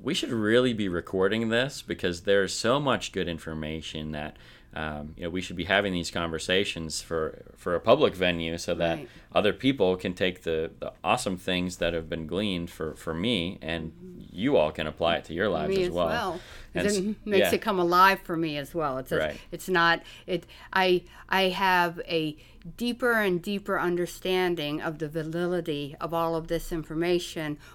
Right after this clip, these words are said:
Speaker 2: when I'm bouncing it off you, when you're bouncing it off me, when I'm working with other people.
Speaker 1: Right.
Speaker 2: And then I'd really like for, um, viewers, especially starting off Monday morning to get
Speaker 1: Mm-hmm.
Speaker 2: you through the week,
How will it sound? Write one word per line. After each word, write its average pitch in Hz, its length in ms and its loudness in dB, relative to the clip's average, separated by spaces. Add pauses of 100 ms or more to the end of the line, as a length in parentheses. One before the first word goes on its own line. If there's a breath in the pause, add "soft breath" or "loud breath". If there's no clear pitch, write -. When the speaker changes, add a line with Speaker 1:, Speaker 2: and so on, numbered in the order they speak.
Speaker 2:
when 160 300 0 (140)
I'm 151 300 -4 (520 loud breath)
bouncing 165 380 0
it 151 100 -2
off 151 280 -2
you, 262 240 0
when 185 160 0
you're 151 100 -4
bouncing 151 360 -4
it 156 80 -4
off 151 220 -6
me, 233 360 -4 (200 loud breath)
when 165 320 2
I'm 160 400 0
working 170 380 -2
with 156 120 -6
other 151 220 -8
people. 254 560 -6 (200 loud breath)
Speaker 1:
Right. 180 100 -2
Speaker 2:
And 180 140 4
then 165 360 2 (100)
I'd 165 200 -2 (300 loud breath)
really 190 240 2
like 175 260 -2
for, 160 480 -2
um, 151 240 -4
viewers, 214 480 0
especially 233 580 0 (180)
starting 170 480 0
off 196 200 0
Monday 254 280 2
morning 302 400 4
to 190 60 2
get 180 140 4
Speaker 1:
Mm-hmm. 185 80 0
Speaker 2:
you - 60 2
through 240 200 0
the 269 100 -2
week, 302 400 0